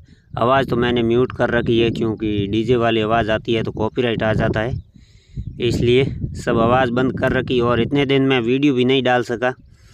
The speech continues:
क्योंकि वीडियो एडिट करने में बहुत परेशानी हो रही थी। कहीं पर भी जाओ, डीजे वाली आवाज़ कम होती ही नहीं है। और ये दिन का लगभग ग्यारह बजे का समय है और हम पहुंच गए सेवनियाड़ा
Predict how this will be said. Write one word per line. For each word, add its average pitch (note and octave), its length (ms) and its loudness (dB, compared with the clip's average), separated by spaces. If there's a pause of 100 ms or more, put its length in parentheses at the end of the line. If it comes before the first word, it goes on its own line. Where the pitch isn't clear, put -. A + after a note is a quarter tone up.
(420)
क्योंकि D3 300 4
वीडियो E3 440 6
एडिट D#3 380 4
करने C#3 300 2
में D3+ 160 2
बहुत B2+ 360 0
परेशानी C#3+ 420 0
हो A2+ 140 2
रही A#2+ 160 2
थी। C3+ 200 -2 (760)
कहीं F#3+ 240 2
पर D#3 200 -2
भी D3 160 0
जाओ, C#3+ 240 2 (680)
डीजे C3+ 280 4
वाली C#3 240 4
आवाज़ B2+ 320 2
कम B2 180 0
होती G#2 260 0
ही A2+ 120 2
नहीं F#2+ 200 0
है। - 1160 -14
और G#2 320 0
ये C#3+ 180 2
दिन D#3 220 4
का D3+ 140 0
लगभग C3+ 460 2
ग्यारह D3+ 260 2
बजे B2+ 260 0
का B2 120 0
समय B2 240 0
है C3 100 2
और A#2+ 180 4
हम A2 140 0
पहुंच A#2+ 240 -2
गए A#2 200 2
सेवनियाड़ा B2+ 580 2